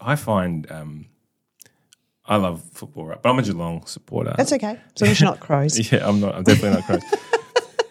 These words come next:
Speaker 1: If, if there was a,
Speaker 2: Oh, they're
Speaker 1: uh,
Speaker 2: playing this weekend, Geelong Port.
Speaker 1: Yeah.
Speaker 2: Mm.
Speaker 1: Yeah, yeah.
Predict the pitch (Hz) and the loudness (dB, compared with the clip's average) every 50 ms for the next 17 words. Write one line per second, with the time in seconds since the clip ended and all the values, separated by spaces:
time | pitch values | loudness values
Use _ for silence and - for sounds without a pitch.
0 | _ _ _ _ _ _ - - - - - - - - - 120 127 127 131 135 | _ _ _ _ _ _ -14 -8 -6 -4 -4 -2 0 0 0 4 4 4 4 4
1 | 135 120 117 - - - - 104 - 110 104 104 101 98 98 - 294 330 381 370 | 2 0 -2 -6 -10 -12 -14 -8 -2 2 4 4 4 4 2 0 0 -2 0 0
2 | 262 190 - 196 180 175 226 269 330 311 185 131 - 180 190 190 196 196 185 - | 0 0 0 0 0 0 2 2 2 0 -2 -4 -2 0 2 2 2 0 -2 -2
3 | 233 254 311 - - - - 139 113 - - - - _ _ - 156 170 214 208 | 0 0 2 0 -2 -2 0 0 0 0 0 -6 -16 _ _ -2 0 2 2 2
4 | 135 123 - 143 - - - | 0 -2 -6 -10 -12 -12 -12